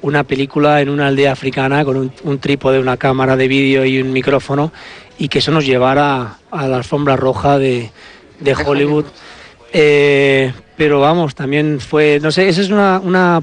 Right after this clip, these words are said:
Speaker 1: película que, de la que aprendimos tanto y nos enriqueció tanto, ¿no? Y, y en concreto para mí fue el primer vínculo con algo que ya no he podido abandonar nunca, que es África y su gente, ¿no?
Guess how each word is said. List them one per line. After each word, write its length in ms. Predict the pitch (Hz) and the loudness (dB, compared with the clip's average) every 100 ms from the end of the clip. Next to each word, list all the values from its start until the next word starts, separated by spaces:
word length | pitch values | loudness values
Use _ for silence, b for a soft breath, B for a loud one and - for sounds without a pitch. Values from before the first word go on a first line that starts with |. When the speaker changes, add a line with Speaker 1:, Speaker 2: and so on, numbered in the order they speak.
| - | -2
Speaker 1:
película 460 | 165 170 - 185 | -4 -2 0 0
que, 320 | 160 160 143 B B B B - | 2 0 -2 B B B B -2
de 100 | 151 | 0
la 100 | 147 | 0
que 60 | |
aprendimos 460 | 147 147 151 175 156 | 0 -2 0 -2 -2
tanto 460 | 151 147 156 196 190 | -2 -2 0 0 2
y 360 | 143 135 123 110 _ B B B 180 | 0 -2 -4 -10 _ B B B -6
nos 360 | 147 143 135 | -2 -2 -2
enriqueció 500 | 143 143 143 139 151 | -2 -2 -2 -2 -2
tanto, 400 | 147 147 143 160 | -2 -2 -2 -2
¿no? 180 | 147 160 | 0 0
Y, 60 | 151 | 0
y 400 | 139 143 147 - B B B | 0 0 -4 -8 B B B
en 140 | 160 156 | -2 0
concreto 420 | 147 160 160 175 | 0 0 0 0
para 180 | 180 170 | 2 0
mí 120 | 175 | 0
fue 160 | - 180 | 0 0
el 60 | |
primer 280 | 151 165 160 | 0 0 0
vínculo 380 | 170 160 185 185 | 0 0 0 2
con 120 | 151 | 2
algo 220 | 147 156 | 0 0
que 100 | 147 | 0
ya 120 | 143 143 | 0 0
no 160 | 151 | 0
he 100 | 151 | -2
podido 220 | 143 147 | 0 0
abandonar 300 | 143 143 143 | 2 0 -2
nunca, 220 | 139 135 139 | -2 -2 -2
que 80 | |
es 120 | 131 127 | -2 -4
África 440 | - 127 - 156 B B B - | -4 -6 -4 -6 B B B -2
y 100 | 139 | -2
su 160 | 131 | 0
gente, 300 | 120 117 120 | -2 -2 -4
¿no? 120 | 123 | -8